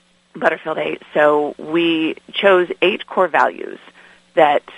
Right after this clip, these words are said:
we are and that we ask our audiences to be with us. So B eight really means be inclusive, be creative, be engaged,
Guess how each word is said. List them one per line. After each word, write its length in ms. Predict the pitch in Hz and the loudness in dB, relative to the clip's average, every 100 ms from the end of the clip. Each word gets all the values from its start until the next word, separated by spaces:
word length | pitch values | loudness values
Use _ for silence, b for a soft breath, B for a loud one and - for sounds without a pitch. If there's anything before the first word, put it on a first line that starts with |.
| - | -14
we 320 | 156 160 151 | -8 -6 0
are 520 | 143 117 107 151 185 | 2 4 4 0 -2
and 160 | 165 160 | -6 -4
that 100 | 135 | -2
we 120 | 147 | 0
ask 300 | 143 143 - | 0 -2 -2
our 180 | 143 131 | -2 0
audiences 440 | 131 135 135 139 - | -2 -4 -10 -14 -12
to 60 | 131 | -10
be 160 | 135 | -8
with 260 | 135 123 - | -2 -2 0
us. 160 | - - - | -4 -4 -2
So 100 | 165 | -2
B 260 | 156 208 | 0 2
eight 200 | 196 160 - 160 _ - | 2 2 -4 -16 _ -20
really 440 | 156 180 214 202 | -6 2 2 2
means 420 | 170 139 135 135 139 - B B - | -2 -6 -6 -8 -14 -20 B B -8
be 140 | 185 175 | 0 0
inclusive, 760 | 165 - 151 151 175 214 269 262 - - _ _ _ _ - | 0 -4 -6 -2 0 2 0 -4 -20 -20 _ _ _ _ -2
be 120 | 180 | -2
creative, 760 | - 156 147 143 143 151 196 214 - _ _ _ _ _ | 0 0 2 0 0 -2 -4 -10 -20 _ _ _ _ _
be 140 | 160 156 | -4 -2
engaged, 720 | 180 160 139 - - - | 0 0 0 -2 -10 -16